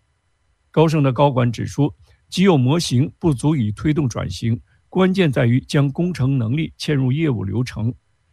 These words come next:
新公司将不同于传统的咨询模式，而是派驻工程师深入企业，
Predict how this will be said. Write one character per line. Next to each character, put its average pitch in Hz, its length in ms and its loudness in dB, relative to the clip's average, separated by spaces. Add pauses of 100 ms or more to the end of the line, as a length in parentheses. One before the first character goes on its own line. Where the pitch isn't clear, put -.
(140)
新 156 240 0
公 156 140 0
司 147 200 0
将 151 220 0
不 175 100 -4
同 127 220 0
于 139 80 2
传 143 320 -2
统 120 160 -2
的 117 160 2
咨 160 240 -4
询 127 160 0
模 104 180 -2
式， 123 240 -2 (380)
而 160 100 0
是 156 160 0
派 156 280 -2
驻 135 160 -2
工 160 200 -4
程 143 160 -2
师 147 300 -2
深 170 240 -2
入 156 140 0
企 - 240 -8
业， 107 200 -2